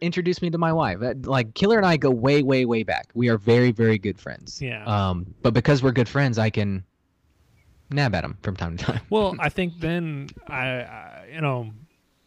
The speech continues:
Speaker 2: you were able to kinda find your wings where you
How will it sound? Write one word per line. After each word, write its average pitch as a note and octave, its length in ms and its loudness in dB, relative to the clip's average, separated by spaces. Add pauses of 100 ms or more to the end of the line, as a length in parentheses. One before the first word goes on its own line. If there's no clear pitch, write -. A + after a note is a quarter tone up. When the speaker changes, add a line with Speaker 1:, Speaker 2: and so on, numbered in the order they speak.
(120)
Speaker 2:
you D3 200 0
were C#3+ 120 2
able D3 200 -2
to C3 80 -6
kinda B2+ 280 -4
find C3 300 -6
your A#2 120 -4
wings C#3 420 -4
where B2+ 560 -2
you C#3 360 -2